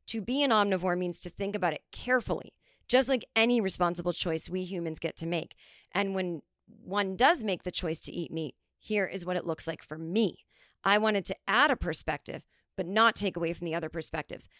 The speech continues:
I don't think I made my point clearly,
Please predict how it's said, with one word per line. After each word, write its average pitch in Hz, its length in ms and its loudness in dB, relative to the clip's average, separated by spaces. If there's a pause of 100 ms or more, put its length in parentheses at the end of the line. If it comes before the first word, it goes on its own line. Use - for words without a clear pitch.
(200)
I 262 200 8
don't 277 180 2
think 196 300 0
I 226 100 4
made 190 180 4
my 165 140 2
point - 320 -2
clearly, 147 480 -4